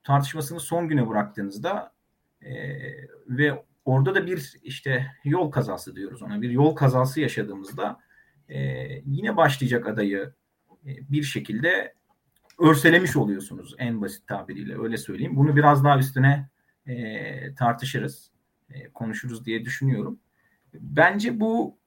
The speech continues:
bu süreç önce adaylık tartışmasıyla, yani aday, kazanacak aday tartışması ve o çerçeveye sıkışmayla başladı.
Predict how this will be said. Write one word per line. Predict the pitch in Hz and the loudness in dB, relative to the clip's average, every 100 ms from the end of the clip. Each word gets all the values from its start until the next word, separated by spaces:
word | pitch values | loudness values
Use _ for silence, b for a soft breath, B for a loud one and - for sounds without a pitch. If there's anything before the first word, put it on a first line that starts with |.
| _ | _
bu | 143 202 | -2 0
süreç | 208 208 294 | 2 2 0
önce | 208 208 202 226 160 - - | 2 2 4 2 0 -2 -2
adaylık | 151 170 185 226 - | 4 6 6 4 2
tartışmasıyla, | 170 143 156 - 165 135 185 139 101 | 2 2 -2 0 0 0 0 2 0
yani | - 101 | -2 -4
aday, | 110 135 143 135 | 0 6 6 6
kazanacak | 147 143 160 160 220 | 6 6 6 4 4
aday | 156 131 - | 4 4 4
tartışması | 123 113 - 120 131 240 | 2 0 -2 -6 -6 -4
ve | 262 | 2
o | 226 | 2
çerçeveye | 214 196 190 190 214 | 4 2 4 2 2
sıkışmayla | 226 - 165 - 170 170 170 151 110 | 0 -2 -4 0 -2 4 4 6 2
başladı. | 95 110 87 | -2 -6 -12